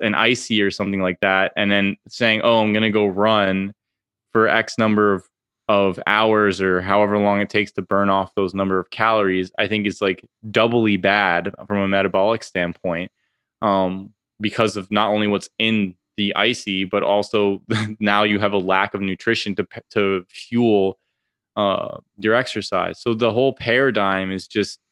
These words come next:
it doesn't make any sense. It doesn't, it doesn't, and it doesn't make any, it doesn't ha-, produce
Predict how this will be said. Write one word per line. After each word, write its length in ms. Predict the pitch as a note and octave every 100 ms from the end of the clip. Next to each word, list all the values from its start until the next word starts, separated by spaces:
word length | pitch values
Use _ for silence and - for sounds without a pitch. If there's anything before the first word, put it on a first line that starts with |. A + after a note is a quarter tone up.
| _ _ _ _ _ _
it 100 | A#2
doesn't 220 | C3+ C3
make 140 | B2+ B2+
any 160 | B2
sense. 480 | A#2 C3 B2 F#2 - A2
It 80 |
doesn't, 320 | G2 A2 A2 -
it 180 | - G#2
doesn't, 400 | A#2 A2+ G#2+ -
and 140 | A#2
it 100 | A#2+
doesn't 260 | B2+ B2+ A2+
make 220 | A2+ A#2
any, 300 | G2+ A2+ G#2+
it 180 | G#2 A2
doesn't 220 | A#2 B2
ha-, 140 | A2 A#2+
produce 680 | - B2 G#2+ B2 C3 -